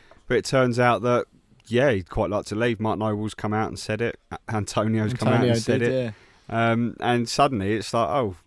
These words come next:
Speaker 1: he does wanna leave." But at the same time, credit to him, he did play against Arsenal. He started against Arsenal. He didn't have his best game. It wasn't bad, but credit to him, he is still playing for the team.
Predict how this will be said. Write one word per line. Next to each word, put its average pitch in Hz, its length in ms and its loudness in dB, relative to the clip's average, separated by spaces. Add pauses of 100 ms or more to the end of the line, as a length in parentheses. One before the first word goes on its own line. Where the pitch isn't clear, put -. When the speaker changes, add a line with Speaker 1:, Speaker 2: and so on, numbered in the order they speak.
(100)
Speaker 1:
he 117 80 -6
does 139 240 -4
wanna 101 120 -4
leave." 90 220 -6 (100)
But 147 280 0 (440)
at - 100 -10
the - 40 -10
same 127 240 -2
time, 113 460 -4
credit 127 240 -2
to - 140 -4
him, 107 80 -2
he 104 60 -6
did 113 160 -6 (300)
play 107 220 -2
against 92 280 -8
Arsenal. 92 300 -6
He - 60 -12
started 98 200 -6
against 92 200 -10
Arsenal. 92 500 -8
He 80 140 -18
didn't 85 140 -10
have 82 100 -14
his 80 80 -18
best - 260 -10
game. 90 300 -8 (260)
It - 420 -20
wasn't 80 220 -12
bad, 90 480 -6
but 98 220 -8 (640)
credit 117 220 -2
to 117 120 -2
him, 117 120 2
he 117 120 2
is 113 80 -2
still 113 240 -2
playing 113 300 0
for 104 100 -10
the 95 60 -6
team. 101 420 -6